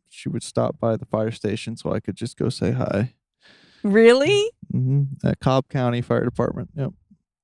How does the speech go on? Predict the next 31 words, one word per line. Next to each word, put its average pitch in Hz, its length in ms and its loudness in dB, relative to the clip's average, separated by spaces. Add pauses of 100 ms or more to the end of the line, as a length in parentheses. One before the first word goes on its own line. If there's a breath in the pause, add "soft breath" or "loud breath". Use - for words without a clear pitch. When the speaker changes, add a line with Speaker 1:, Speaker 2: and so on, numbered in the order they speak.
(120)
Speaker 2:
And 240 100 0
you 247 80 6
had - 80 6
Speaker 1:
Got, 294 60 4
Speaker 2:
to 247 60 4
hang 233 140 4
Speaker 1:
I 226 40 4
got 220 120 4
Speaker 2:
out? 240 100 2
Speaker 1:
pictures. 220 300 -6
Yeah. 180 160 0 (300)
I 131 80 -2
would 135 100 0
hang 143 180 0
out 131 200 0
for, 123 400 2
you 98 80 -8
know, 117 240 -4 (160)
five, 123 240 0
ten 131 180 -2
minutes, 127 360 0
and 120 120 -4
then 110 260 -2 (140)
she'd - 180 -6
take - 200 -2
me 135 80 0
off, 120 200 2 (480)
off 120 180 -2
to, - 220 2
uh, 117 80 2
preschool. 131 500 -4